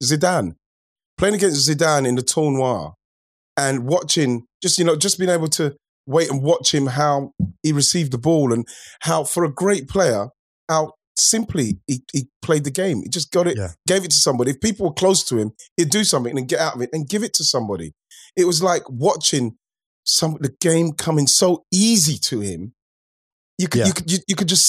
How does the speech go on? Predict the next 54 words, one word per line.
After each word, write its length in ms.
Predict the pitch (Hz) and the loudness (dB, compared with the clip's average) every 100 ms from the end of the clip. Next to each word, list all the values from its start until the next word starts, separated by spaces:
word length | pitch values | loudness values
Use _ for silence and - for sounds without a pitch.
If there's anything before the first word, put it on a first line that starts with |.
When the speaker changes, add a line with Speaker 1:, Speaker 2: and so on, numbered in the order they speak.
| - | 4
Speaker 1:
see 180 | 233 202 | 2 2
the 120 | 170 | 2
aura. 320 | 202 190 131 | 2 4 2
And 180 | 143 151 | 2 0
you 80 | 170 | 0
know 100 | 214 | 2
what 160 | 233 226 | 2 2
else 240 | 220 - | 2 2
as 100 | 156 | 0
well? 200 | 175 135 156 | 2 2 0
It, 140 | 156 - | -4 -6
it 120 | 170 | -8
was, 440 | 151 - - - 151 | -4 -2 0 -2 -4
it 80 | |
was 140 | 156 143 | -4 -2
so 140 | 220 | 0
strange 480 | 226 - 185 185 147 | 0 0 0 0 -2
to 80 | 151 | -2
watch 260 | 147 - 156 | -2 0 0
our 140 | 139 | 2
midfield 560 | 139 - - 156 113 - - - _ - | 0 -2 -2 0 0 -2 -14 -20 _ -6
because 420 | 151 - 156 135 - _ | -2 2 2 2 -6 _
once 200 | 196 254 | -2 0
the 80 | - | 0
ball 140 | 196 196 | 2 2
got 180 | 190 | 4
into 300 | 185 160 - | 2 2 0
him, 180 | 113 117 _ - | 0 -2 _ -2
no 380 | 147 165 196 175 | 2 4 4 4
one 380 | 139 101 107 | 2 0 -2
went 240 | 123 131 131 | 0 0 0
in. 120 | 131 | 0
It's 160 | 127 - | 0 0
not 160 | 233 | 0
like 220 | 180 156 - - - 175 | 2 0 -2 -20 -6 0
anyone, 260 | 170 156 | 2 2
you 60 | 160 | 2
know, 80 | 190 | 2
you 100 | 165 | 2
say, 220 | 175 139 120 | 2 0 -2
"Right, 120 | 113 | -6
look, 120 | 127 _ _ - | -8 _ _ -4
oh, 140 | 120 | -2
that's 140 | 117 - | 0 0
got 160 | 139 | 0
into 180 | 117 147 | 0 -2
him. 120 | 113 | -2
He's, 280 | 107 110 - _ _ - | -2 -4 -6 _ _ -8
I'm 80 | 123 | -4
gonna 160 | 127 113 | -4 -6
c-, 100 | - - | -6 0
close 240 | 175 156 | 2 2
him 80 | 147 | 2
down." 280 | 143 120 | 0 0